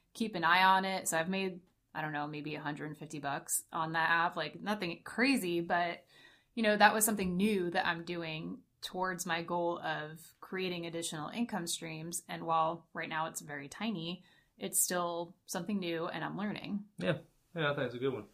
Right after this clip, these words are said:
Speaker 2: And then, uh, really just step five.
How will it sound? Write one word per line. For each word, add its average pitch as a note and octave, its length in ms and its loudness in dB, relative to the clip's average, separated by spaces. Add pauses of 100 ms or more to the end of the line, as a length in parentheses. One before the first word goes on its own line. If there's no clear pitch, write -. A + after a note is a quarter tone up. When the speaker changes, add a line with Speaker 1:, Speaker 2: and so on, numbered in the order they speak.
(800)
Speaker 2:
And F#3 100 -2
then, G3 140 6
uh, G3 480 10 (100)
really F#3 380 8
just D3+ 320 -2 (320)
step D3+ 400 2
five. D#3+ 420 6